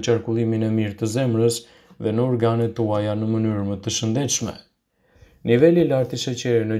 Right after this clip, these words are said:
gjak është një simptom problematike e sëmundjeve të diabetit. Kjo gjendje mund të shkaktojë dëmtime të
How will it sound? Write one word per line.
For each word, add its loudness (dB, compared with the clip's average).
gjak -4
është -6
një -2
simptom -2
problematike 0
e 2
sëmundjeve 0
të -2
diabetit. -2
Kjo -2
gjendje 2
mund -2
të 0
shkaktojë -4
dëmtime 0
të 2